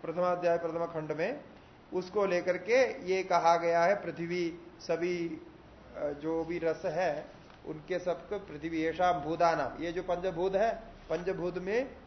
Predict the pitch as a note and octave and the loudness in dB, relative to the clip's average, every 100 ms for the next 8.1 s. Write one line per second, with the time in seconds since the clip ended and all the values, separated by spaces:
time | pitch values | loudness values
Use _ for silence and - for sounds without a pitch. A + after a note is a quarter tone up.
0 | - E3 D#3 F3+ G#3+ F#3 D#3 C#3+ G2+ - | -12 -10 -6 -4 2 2 2 -2 -10 -14
1 | - - - - - - D#3+ F3 F#3 F#3 | -18 -20 -20 -20 -12 -6 -2 0 4 4
2 | F#3+ F#3 D#3 F3 D#3 F#3+ F#3+ G3 F#3+ F#3+ | 2 -4 -4 -6 -4 -4 2 4 6 4
3 | G3+ F#3 G#3 G#3 - C3 F3 F#3 - - | 2 4 4 2 -4 2 2 2 -4 -16
4 | - - - - - D3 D#3+ D#3+ F#3 F#3+ | -20 -20 -20 -20 0 2 2 4 4 4
5 | G3 G3 F#3+ F3 F#3+ G3 F#3 F3+ G3+ G3 | 6 6 6 2 0 2 2 2 4 4
6 | F#3+ F#3 F3+ F3+ G3 F#3+ G3 - - - | 4 0 -2 -2 -2 -2 -8 -12 -14 0
7 | E3 F3 F#3 F#3 G3 F#3 F3+ F3+ G#3 E3 | 2 2 0 2 2 4 0 0 0 0
8 | D3 | -2